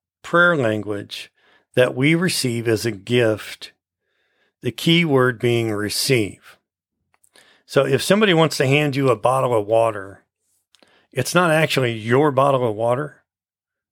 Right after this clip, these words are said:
until you put your hand out and receive it from them. Okay? It's the same with any gift from God. It's already there for you.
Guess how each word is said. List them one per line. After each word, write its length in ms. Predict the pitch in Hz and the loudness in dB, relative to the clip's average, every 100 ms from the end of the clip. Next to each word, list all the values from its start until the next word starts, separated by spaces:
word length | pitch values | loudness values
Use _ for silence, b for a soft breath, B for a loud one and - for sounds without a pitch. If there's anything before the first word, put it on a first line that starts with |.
| _ - | _ -6
until 320 | 120 - 151 | -4 0 0
you 120 | 143 | 0
put 300 | 131 151 143 | 0 0 0
your 100 | 131 | -4
hand 260 | 127 131 131 | 0 0 2
out 240 | 117 117 - | 0 -2 -4
and 220 | 113 110 | -4 -2
receive 580 | 110 - - 139 135 117 | -2 -2 0 2 2 0
it 180 | 113 | -2
from 440 | - - 127 120 110 | -4 -2 0 0 -2
them. 280 | 92 87 - _ _ _ _ _ _ _ _ _ _ _ - | -6 -10 -20 _ _ _ _ _ _ _ _ _ _ _ -18
Okay? 480 | 107 - 110 123 135 _ b b b b b b b b b b | -16 -8 -4 -4 -4 _ b b b b b b b b b b
It's 260 | 143 135 | -2 0
the 100 | 151 | -2
same 380 | 139 - 170 170 | 0 2 2 2
with 160 | 139 - | -2 -2
any 220 | 147 143 | -2 0
gift 280 | 123 131 - | 0 -2 -2
from 240 | - 120 | -4 -4
God. 360 | 110 107 107 - _ _ _ _ _ _ _ _ _ _ _ _ _ _ - | -4 -6 -6 -14 _ _ _ _ _ _ _ _ _ _ _ _ _ _ -2
It's 260 | 135 - | -2 -2
already 500 | - 131 151 175 190 | 2 4 4 2 0
there 260 | 165 143 131 | 2 2 2
for 160 | - | -2
you. 300 | 104 92 90 | -14 -14 -20